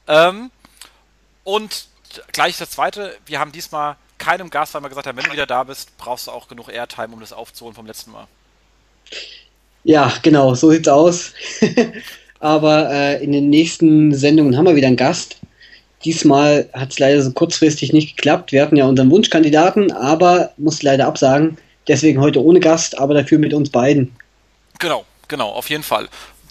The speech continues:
Speaker 1: Und da würde ich sagen, fangen wir auch gleich an. Ähm, ja, heutige Sendung, wir haben nur ein,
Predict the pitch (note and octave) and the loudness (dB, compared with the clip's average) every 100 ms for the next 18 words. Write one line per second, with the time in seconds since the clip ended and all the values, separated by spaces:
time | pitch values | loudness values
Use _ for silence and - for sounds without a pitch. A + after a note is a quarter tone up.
0 | - D3+ C#3+ C#3+ C#3 C#3 D3+ D3 D3 E3 | -10 -8 0 4 4 4 -2 2 0 0
1 | - F3+ F3 D#3 F3 C#3 - C#3+ B3 - | -4 -2 0 0 0 0 0 -2 -4 -12
2 | - - - E3 D#3+ D#3+ E3 E3 - _ | -20 -20 -4 2 6 4 2 -10 -16 _
3 | _ - - D3+ D3 G3 G3 - F3 A3+ | _ -14 -8 -4 -2 -2 -4 -2 -4 -4
4 | F#3+ D3+ D#3+ E3+ D#3 E3 F#3 | -8 -4 -4 -6 -12 -10 -10